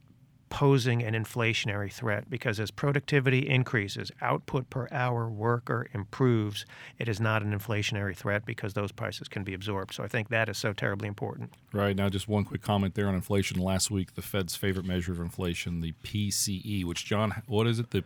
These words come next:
Speaker 2: personal consumption expenditures?
Speaker 1: Yep. Core.
Speaker 2: Yeah, core. Okay.
Speaker 1: Excluding food and energy.
Speaker 2: Yeah. So that came in, again, under two percent, so we're not seeing any real worries of inflation. Now, John, I did enjoy this morning. Our,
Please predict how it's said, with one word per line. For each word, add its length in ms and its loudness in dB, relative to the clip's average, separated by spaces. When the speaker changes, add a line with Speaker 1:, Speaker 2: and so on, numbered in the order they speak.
Speaker 2:
personal 400 4
consumption 480 2
expenditures? 640 4
Speaker 1:
Yep. 160 6
Core. 480 8
Speaker 2:
Yeah, 80 -20
core. 180 -2
Okay. 160 -10
Speaker 1:
Excluding 380 8
food 200 6
and 60 6
energy. 380 2
Speaker 2:
Yeah. 200 4
So 280 6
that 200 10
came 280 6
in, 160 6
again, 380 6
under 240 6
two 200 6
percent, 420 2
so 80 0
we're 140 6
not 260 6
seeing 260 2
any 200 4
real 180 2
worries 460 2
of 80 -4
inflation. 480 -2
Now, 60 2
John, 260 4
I 80 8
did 180 4
enjoy 380 6
this 200 2
morning. 320 4
Our, 160 4